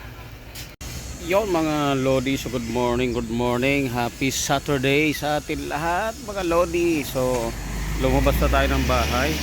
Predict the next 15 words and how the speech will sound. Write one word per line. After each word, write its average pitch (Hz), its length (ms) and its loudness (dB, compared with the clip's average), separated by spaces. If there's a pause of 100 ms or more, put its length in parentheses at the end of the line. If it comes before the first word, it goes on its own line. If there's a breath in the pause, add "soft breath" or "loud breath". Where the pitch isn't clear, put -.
Kisa 127 240 0
na 123 80 0
tayo 120 480 0
mag-abang. 117 1400 -2
So, 113 480 -2
dahil 131 320 2
doon 135 160 2
sa 131 160 0 (1120)
Perez, 131 400 2
wala 120 240 -2
tayo 120 320 -2
madaling 110 640 -2
ano, 95 240 -6 (1200)
ah, 104 640 -2
booking. 101 480 -2